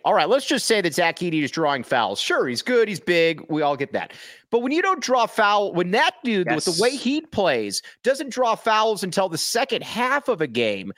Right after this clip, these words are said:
Speaker 1: that, to me, is the biggest problem out of all of it. Because, again, you watch Zach Edey, he's given as much as he's taken right there. You watch him and watch him against an Arizona Purdue. He is very physical. Again,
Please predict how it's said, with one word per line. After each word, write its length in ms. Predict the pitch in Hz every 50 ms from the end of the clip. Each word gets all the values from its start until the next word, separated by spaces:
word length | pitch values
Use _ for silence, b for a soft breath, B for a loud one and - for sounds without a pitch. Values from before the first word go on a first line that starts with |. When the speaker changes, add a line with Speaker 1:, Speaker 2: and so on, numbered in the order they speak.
| B B B B
Speaker 1:
that, 360 | 127 160 226 294 320 - -
to 100 | - 240
me, 320 | 208 190 190 175 165 165
is 260 | 165 - 165 151 135
the 120 | - - 143
biggest 580 | 117 104 - 185 226 277 254 240 220 - -
problem 520 | _ - 180 175 165 156 151 - 156 147 - -
out 160 | 147 147 143
of 100 | 127 127
all 240 | 151 151 156 143 120
of 140 | 104 87
it. 160 | 104 90 87 -
Because, 320 | 160 156 - 185 185 -
again, 340 | 175 156 226 226 190 117 - b b b
you 120 | 147 165
watch 340 | 165 180 214 247 294 - -
Zach 300 | - 233 240 247 240 -
Edey, 360 | - 220 220 220 233 254 269 277 _ _ _ _ _
he's 260 | - - 285 311 254 190
given 380 | 151 226 277 320 330 349 320
as 160 | 285 233 -
much 200 | 220 247 254 247
as 120 | 240 220 196
he's 160 | 220 190 -
taken 360 | - 208 214 202 - 175 127 101
right 200 | 104 110 101 - -
there. 200 | 95 78 71 - b b b b -
You 100 | 147 190
watch 320 | 185 208 226 226 247 240
him 240 | - 277 277 269 247 b b b b -
and 180 | 180 165 165
watch 240 | 165 196 233 254 -
him 120 | 277 233
against 320 | 233 208 190 - 202 - -
an 120 | 196 190
Arizona 380 | 185 185 190 202 180 214 208 196
Purdue. 340 | - 190 165 147 208 226 226
He 220 | 170 - - 208 214
is 100 | 185 135
very 340 | 113 110 156 180 233 277 254
physical. 640 | - - 233 220 196 233 214 - 240 247 262 254 - -
Again, 360 | 214 185 240 285 233 127